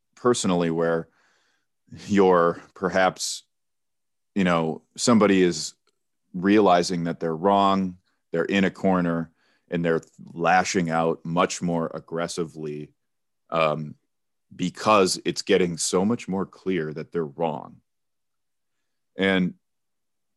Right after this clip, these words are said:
I was talking about this with a coworker of mine of, like, am I really that bad at communicating ideas such that I create this response in people around me? Because obviously I did,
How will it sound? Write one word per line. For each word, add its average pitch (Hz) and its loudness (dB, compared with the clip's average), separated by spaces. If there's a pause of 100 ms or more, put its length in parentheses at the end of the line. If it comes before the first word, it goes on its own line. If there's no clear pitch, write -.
I 202 2
was 95 2 (140)
talking 135 -4
about 92 0
this 87 -12
with 85 -10
a - -12
coworker 98 -2
of 82 -4
mine 82 -2
of, 80 -8
like, 80 -8 (840)
am 92 0
I 117 4
really 95 2
that 82 -2
bad 78 -4 (100)
at 82 -4
communicating 87 -2
ideas 80 -6
such - -6
that 82 -4
I 80 -4
create 85 -8
this - -8
response 82 -6
in 80 -10
people 82 -12
around 80 -8
me? 76 -12
Because 78 -12 (560)
obviously 107 0
I 87 2
did, 85 -2